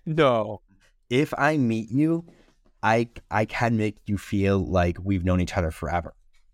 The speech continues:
Speaker 2: And I'm not trying, like, it's n-, I'm not being, um, sneaky about it. It's just, I really am invested in people, and I love hearing stories. I love seeing what people are doing. So when I talk to you, I'm very genuine.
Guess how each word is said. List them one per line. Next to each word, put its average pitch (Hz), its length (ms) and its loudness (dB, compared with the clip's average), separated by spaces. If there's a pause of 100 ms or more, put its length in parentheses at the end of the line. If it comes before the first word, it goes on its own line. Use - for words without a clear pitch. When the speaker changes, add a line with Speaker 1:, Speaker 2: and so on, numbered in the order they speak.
Speaker 2:
And 120 100 2
I'm 135 80 2
not 196 180 -4
trying, 101 600 0
like, 90 180 2
it's 90 220 -2
n-, 117 120 -4
I'm 104 120 0
not 117 220 0 (720)
being, 104 340 2
um, 85 440 0 (180)
sneaky 151 420 -2
about 85 260 2
it. 85 120 -6
It's 85 100 -6
just, - 200 -2 (120)
I 92 80 0
really 98 460 0
am 92 200 2 (300)
invested 87 500 0
in 85 140 0
people, 113 500 -2 (320)
and 85 120 0
I 87 40 4
love 85 380 0
hearing 87 300 -2
stories. 135 420 2
I 110 60 4
love 87 480 0 (100)
seeing 98 220 -2
what 87 100 -4
people 85 180 -6
are 85 120 0
doing. 95 260 0
So 85 360 0
when 95 120 -2
I 104 80 2
talk 92 300 -2
to 104 80 -4
you, 98 120 -4
I'm 90 120 -4
very 82 200 0
genuine. 76 380 -6